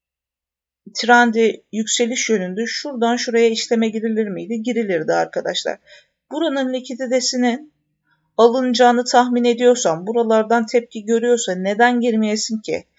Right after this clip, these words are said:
Neden denemeyesin ki? Ya ben neden girmedim? Yüzde yüz yaptığı için girmedim.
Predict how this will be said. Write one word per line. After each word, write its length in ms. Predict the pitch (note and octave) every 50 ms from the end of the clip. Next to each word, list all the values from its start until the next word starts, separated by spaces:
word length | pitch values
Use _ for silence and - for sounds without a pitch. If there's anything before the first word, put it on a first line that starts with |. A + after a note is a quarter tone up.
| - - _ _ -
Neden 440 | - G#3+ A3 G#3+ A3 A#3+ A#3+ A#3 A3
denemeyesin 720 | G#3+ G#3 G#3 G#3+ G#3 G#3 G#3 G#3 G#3+ G#3+ - - G3+ G3+
ki? 260 | G3+ - D#3+ D#3+ - - _ _ _ _ _ _ _ _ _ _ _ _ _ _ _ _ _ _ _ _ _ _ _ _ _ _ _ _ _ _ _ _ _ _ _ _ _ _ _ _ _ _ _ _ _ _ _ _ _ _ _ _ _ -
Ya 100 | B3+ A3+
ben 220 | B3+ D#4 F4+ E4+ E4
neden 340 | E4 D#4+ D#4+ D#4+ D#4 D#4 B3+
girmedim? 420 | A#3 G#3 G#3 G#3+ A3 A#3+ F4 F4
Yüzde 340 | E4 E4 D#4+ D4 C4+ A#3+ C#4
yüz 220 | C#4+ C#4+ C#4 C4
yaptığı 380 | B3+ C4 B3 B3 B3+ - - A#3+
için 320 | A3 A3 - - F3+ F3+
girmedim. 500 | E3+ F3 D#3+ D#3+ F3 E3+ E3+ G#3+ B3+ D#4